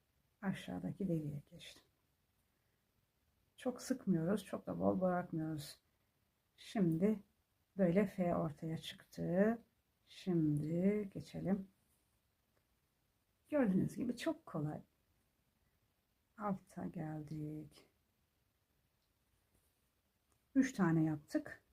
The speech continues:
Burada gene üç tane yapacağız. İki ve üç.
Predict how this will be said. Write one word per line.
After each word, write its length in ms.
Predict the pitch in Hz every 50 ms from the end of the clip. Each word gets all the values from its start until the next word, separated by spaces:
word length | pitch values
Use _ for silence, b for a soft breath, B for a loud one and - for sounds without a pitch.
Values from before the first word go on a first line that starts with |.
| _ _ _ _ _ _ _ _ _ _ _ _ _ _ _ _ _ _ _ _ _ _ _ _
Burada 320 | 185 175 156 - - - 247
gene 240 | 226 - 202 185
üç 140 | 180 - -
tane 260 | - 180 175 180 180
yapacağız. 760 | 180 175 175 - - 180 - - 180 185 196 226 - - - - _ _ _ _ _ _ _ _ _ _ _ _ _ _ _ _ _ _ _ _ _ _ _ _ _ _ _ _ _ _ _ _ _ _ _ _ _ _ _ _ _ _ _ _ _ _ _ _
İki 680 | _ _ _ - - - 175 175 185 202 214 226 233 220 - _ _ _ _ _ _ _ _ _ _ _ _ _ _ _ _ _ _ _ _ _ _ _ _ _ _ _ _ _ _ _ _ _ _ _ _ _ _ _ _ _ _ _ -
ve 120 | 202 196
üç. 400 | 196 165 - - - - - -